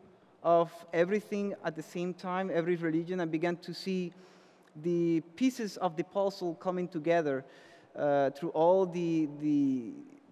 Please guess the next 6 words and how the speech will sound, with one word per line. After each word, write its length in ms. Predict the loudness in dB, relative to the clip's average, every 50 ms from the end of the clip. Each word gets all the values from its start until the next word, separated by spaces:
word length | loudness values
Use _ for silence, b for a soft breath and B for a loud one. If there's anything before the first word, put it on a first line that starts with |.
| -8
the 120 | -2 0 0
knowledge 520 | 2 4 4 4 4 2 0 -4 -8 -6 -2
and 240 | 0 0 0 2
the 380 | 2 2 4 4 4 2 2 0 -4 -16 -20 -20 -20 -20 _ _ -20 -20 -20 -16 _ -2
aspect 440 | -2 -2 -2 -2 -2 -2 -2 -2 0
of 140 | -4 -4